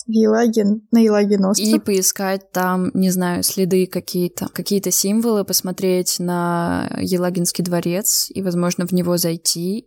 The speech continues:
Speaker 2: и ощутить какой-нибудь дух. Не знаю. Говорят,
Speaker 1: Какие вообще
Speaker 2: кстати,
Speaker 1: символы?
Speaker 2: д-, да, я расскажу чуть попозже,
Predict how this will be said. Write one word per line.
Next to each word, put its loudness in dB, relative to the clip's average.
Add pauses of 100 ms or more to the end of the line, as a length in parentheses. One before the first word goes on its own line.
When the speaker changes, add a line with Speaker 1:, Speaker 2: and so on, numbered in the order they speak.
Speaker 2:
и -2
ощутить -4 (260)
какой-нибудь -4 (100)
дух. -4 (200)
Не -6
знаю. -6 (320)
Говорят, 4
Speaker 1:
Какие 4
вообще 2
Speaker 2:
кстати, 4
Speaker 1:
символы? 4
Speaker 2:
д-, -6
да, 0
я 0
расскажу -2
чуть -2
попозже, -2